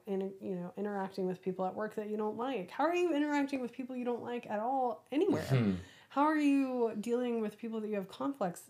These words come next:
Speaker 1: in? Are you, are you attracting conflicts into your life? Like, the, the work is in, is in real life, right?
Speaker 2: Hmm.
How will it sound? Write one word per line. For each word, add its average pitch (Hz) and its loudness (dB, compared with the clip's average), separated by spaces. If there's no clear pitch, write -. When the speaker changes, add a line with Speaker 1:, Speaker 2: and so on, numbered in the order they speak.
Speaker 1:
in? 170 -6
Are 185 -2
you, 220 0
are 175 -4
you 175 -8
attracting - -6
conflicts 311 -2
into 294 2
your 311 -2
life? 302 2
Like, 202 4
the, 202 8
the 214 2
work 269 2
is 247 0
in, 196 2
is 185 -4
in 175 -2
real 175 -4
life, - -10
right? 190 -2
Speaker 2:
Hmm. 98 -10